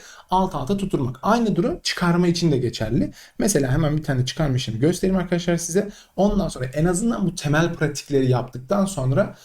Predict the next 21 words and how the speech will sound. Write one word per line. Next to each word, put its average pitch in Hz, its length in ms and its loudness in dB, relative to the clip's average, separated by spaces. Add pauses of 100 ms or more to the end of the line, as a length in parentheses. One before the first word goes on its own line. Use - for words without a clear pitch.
(240)
e, 123 60 0 (720)
bir 180 100 4
sonraki 139 440 0
aşamaya 147 500 0 (220)
geçmemizin 131 760 2
önü 139 180 2
açılıyor. 120 440 -2
Mesela 226 280 0
arkadaşlar 123 440 0 (400)
sıfır - 480 2
virgül 151 440 4 (240)
yüz 143 380 4
yirmi 131 340 4
beş - 440 -2 (380)
eksi 165 500 0
sıfır 143 540 0
virgül 151 460 4 (640)
sıfır 202 580 2 (960)
dört - 260 0
dedi 107 220 -4
mesela. - 240 -16